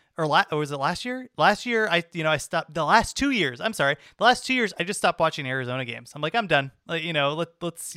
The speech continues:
put, put a better team on the field and, and I'll watch it again. And, uh, fortunately,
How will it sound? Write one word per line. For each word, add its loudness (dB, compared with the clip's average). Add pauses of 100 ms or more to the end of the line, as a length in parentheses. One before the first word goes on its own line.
(140)
put, -4
put -6
a 0
better 0
team -6
on 2
the -6
field -4
and, -8
and -4
I'll 0
watch -2
it -12
again. -12 (480)
And, -2
uh, -2
fortunately, -2